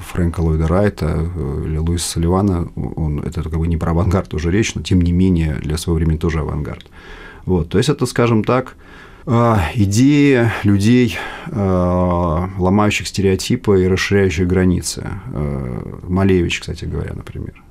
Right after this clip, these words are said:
Да? То есть это тоже вообще не архитектор, или, а, Кандинский, Лисицкий. То есть это, это, в общем, ну, та школа и тот уровень, а, ментальности,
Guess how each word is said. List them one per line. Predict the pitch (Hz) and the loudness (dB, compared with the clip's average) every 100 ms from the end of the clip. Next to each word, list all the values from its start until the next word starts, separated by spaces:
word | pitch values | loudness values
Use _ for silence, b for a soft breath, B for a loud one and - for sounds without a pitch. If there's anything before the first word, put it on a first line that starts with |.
| - - | -20 -14
Да? | - - - | -8 -6 -6
То | - | -8
есть | - | -8
это | 80 - 82 78 | -8 -6 -4 -4
тоже | - 92 82 | -4 -2 -2
вообще | 82 98 | -2 -2
не | 80 | -2
архитектор, | - 82 92 - 80 | -4 -4 -4 -4 -6
или, | 80 82 | -4 -4
а, | 98 90 80 78 67 78 | -2 -2 0 -2 -4 -4
Кандинский, | 90 85 95 90 - 82 80 76 67 67 73 | -2 0 0 -2 -6 -6 -4 -4 -4 -6 -6
Лисицкий. | 76 82 - 104 - | -4 -2 -2 -2 -4
То | 82 | -4
есть | 87 - | -4 -4
это, | 95 - | -6 -4
это, | 98 - | -4 0
в | 98 | 0
общем, | - 107 | 2 2
ну, | 120 120 - | 4 2 0
та | 123 117 101 B B | 0 2 0 B B
школа | - - 143 156 135 | -10 -2 2 4 4
и | 104 | 2
тот | - 95 | 0 0
уровень, | 113 107 101 90 82 B B B B B | 2 4 4 2 -2 B B B B B
а, | 95 92 87 82 | -2 2 2 2
ментальности, | 82 98 101 117 98 85 - - - | 2 2 2 2 2 0 -4 -8 -12